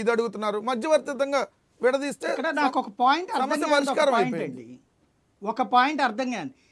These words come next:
Speaker 2: ఎంతసేపటికి రాష్ట్రాలు ఇద్దరిది కూడా ఇదే ధోరణి. అసలు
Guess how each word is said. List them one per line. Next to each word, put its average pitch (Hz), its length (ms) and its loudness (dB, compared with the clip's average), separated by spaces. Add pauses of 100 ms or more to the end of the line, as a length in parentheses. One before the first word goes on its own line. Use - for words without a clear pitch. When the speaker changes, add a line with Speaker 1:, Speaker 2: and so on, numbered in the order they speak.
(180)
Speaker 2:
ఎంతసేపటికి 302 1600 -2 (300)
రాష్ట్రాలు 269 720 -2 (120)
ఇద్దరిది 262 560 -4 (180)
కూడా 240 200 -2 (180)
ఇదే 254 220 -6 (320)
ధోరణి. 202 300 -6 (560)
అసలు 311 320 0